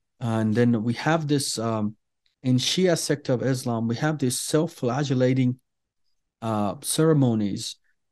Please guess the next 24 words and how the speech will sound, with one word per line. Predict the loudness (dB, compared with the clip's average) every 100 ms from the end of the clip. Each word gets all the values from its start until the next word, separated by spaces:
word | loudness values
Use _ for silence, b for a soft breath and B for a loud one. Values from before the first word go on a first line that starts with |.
| _ _ _
Uh, | -4 -2 -2
we, | 2 4 4
we | 0 -4
pay | -2 0 0
pe-, | -2 -12 -14
for, | -6 -6 -2
uh, | -4 -2
we | -2
pay | -2 0
penance. | 0 0 0 0 -4 -14 -14 _ _ _ _
So | -8 2 4 4 -2 b _ -4
we | -2
sin, | 0 2 4 4 4
and | 2
then | 4 4
we | 2 0 _ -4
pay | 2 2 2 -2 -10 _ _
with | -16 -16
punishing | -12 -4 -2 0 0 -2
our | -2
body. | -2 -2 0 -2 -4 -6 -14 _ _ _ _ _ _ _ _ _ -8
Uh, |
we, | -2 -2
we, | 0